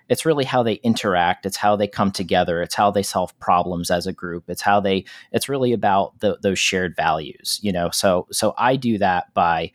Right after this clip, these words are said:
looking to the financial education community.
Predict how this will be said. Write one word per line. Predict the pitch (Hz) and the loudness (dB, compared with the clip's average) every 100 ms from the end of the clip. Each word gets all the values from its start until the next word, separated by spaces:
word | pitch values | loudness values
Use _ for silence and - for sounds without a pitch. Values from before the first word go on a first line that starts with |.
| - - - | -20 -20 -6
looking | 113 - 98 95 | -6 -2 0 0
to | - 95 90 90 | 0 0 0 0
the | 92 | 0
financial | 85 85 90 - 85 80 - - | 0 0 0 0 -2 -4 -10 -6
education | 101 107 92 - 82 | -6 -2 -2 -2 -4
community. | - 85 78 82 - | -4 -4 -4 -6 -10